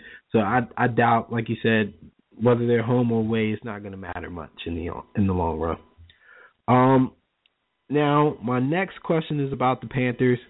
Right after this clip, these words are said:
and it might be a little, it might sound a little strange, but it's something that I think might come up. So they are still undefeated. Let's say the Panthers end up eighteen and oh.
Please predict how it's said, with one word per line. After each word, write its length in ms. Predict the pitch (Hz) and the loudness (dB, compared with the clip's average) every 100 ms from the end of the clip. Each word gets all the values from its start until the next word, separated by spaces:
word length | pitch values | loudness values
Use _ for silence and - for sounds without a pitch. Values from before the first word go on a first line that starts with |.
| - - _ _ _ - | -20 -20 _ _ _ 0
and 160 | 117 | 2
it 160 | 113 95 | 2 0
might 580 | 107 120 131 143 - 117 | 0 2 4 4 2 2
be 200 | 127 123 | 4 4
a 60 | |
little, 440 | 113 127 127 120 113 | 4 4 4 2 0
it 80 | 131 | -2
might 200 | 131 143 - | -4 -6 -8
sound 200 | 123 139 | -6 -4
a 40 | |
little 260 | 143 151 147 | -2 -2 -2
strange, 360 | 156 156 156 147 117 | 0 2 0 -2 -2
but 160 | 127 | 2
it's 140 | 123 - | 2 2
something 300 | 147 139 127 | -2 0 0
that 100 | 123 | 2
I 80 | 123 120 | 2 2
think 220 | 135 127 | 2 2
might 380 | 110 117 127 - - | 0 0 -2 -2 0
come 200 | 120 120 | 2 4
up. 220 | 135 - _ _ - - _ - | 2 -4 _ _ -20 -20 _ -2
So 80 | 135 | 2
they 260 | 160 190 180 | 4 6 6
are 300 | 165 156 - _ - - - | 4 2 -2 _ -20 -20 -4
still 300 | 175 208 175 | 2 2 2
undefeated. 580 | 196 185 - 113 80 - _ _ _ _ _ _ _ _ _ _ _ _ _ - | 0 -2 -2 -6 -8 -16 _ _ _ _ _ _ _ _ _ _ _ _ _ -6
Let's 240 | 123 143 - - | -4 -2 -4 2
say 180 | 156 | 4
the 120 | 151 156 | 4 2
Panthers 420 | 156 147 147 147 143 139 - | 2 2 2 0 -2 -8 -2
end 220 | 135 131 | 2 2
up 140 | 127 - - | 2 -2 -2
eighteen 480 | 131 117 - 127 | -2 -2 -2 -2
and 160 | 120 113 | -2 -2
oh. 180 | 87 | -4